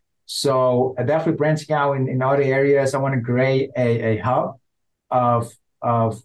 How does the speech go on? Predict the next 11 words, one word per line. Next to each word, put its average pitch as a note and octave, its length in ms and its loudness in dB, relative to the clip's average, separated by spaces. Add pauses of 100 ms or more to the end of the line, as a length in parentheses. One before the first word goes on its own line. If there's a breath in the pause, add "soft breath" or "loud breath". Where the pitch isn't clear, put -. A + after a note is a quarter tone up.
(100)
uh, A2+ 220 0
great C#3 240 0
entrepreneurs, B2+ 640 0
great B2 260 2
minds, C#3 680 -2 (280)
and A#2 180 0
that A#2 220 0
we B2+ 100 0
can A#2+ 140 0
help B2 460 -2
you C3 440 0